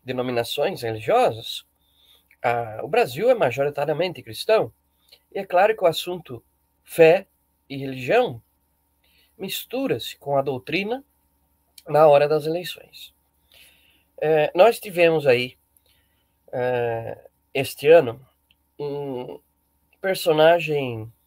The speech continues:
estou falando assim, sem, sem querer ser pejorativo, né? Mas é um, foi um personagem,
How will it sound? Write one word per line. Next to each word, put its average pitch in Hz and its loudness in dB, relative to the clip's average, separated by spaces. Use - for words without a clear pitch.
estou 180 -8
falando 160 2
assim, 165 -6
sem, 151 -4
sem 156 -8
querer 160 -2
ser 156 -8
pejorativo, 147 -4
né? 165 -8
Mas 135 -2
é 156 4
um, 196 -4
foi 185 -6
um 202 -8
personagem, 123 -2